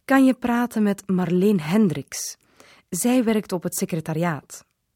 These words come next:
Schrijven jullie haar naam even op? Marleen is M A R L E E N en haar familienaam is Hendricks. H E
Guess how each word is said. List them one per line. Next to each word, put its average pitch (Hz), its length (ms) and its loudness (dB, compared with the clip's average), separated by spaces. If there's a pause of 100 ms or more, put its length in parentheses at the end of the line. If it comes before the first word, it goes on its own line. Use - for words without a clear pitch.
(160)
Schrijven 247 520 -2
jullie 220 220 2
haar 202 180 0
naam 165 240 0
even 180 320 0
op? - 380 -12 (720)
Marleen 175 760 2
is - 340 -6 (420)
M 165 400 -2 (440)
A 156 360 -6 (220)
R 165 480 -2 (140)
L 156 380 0 (460)
E 220 440 -2
E 175 300 -2 (320)
N 175 300 -2 (960)
en 180 140 0
haar 151 220 -4
familienaam 247 1000 0
is - 180 -4
Hendricks. 151 760 -4 (560)
H 151 460 -4 (480)
E 165 380 -2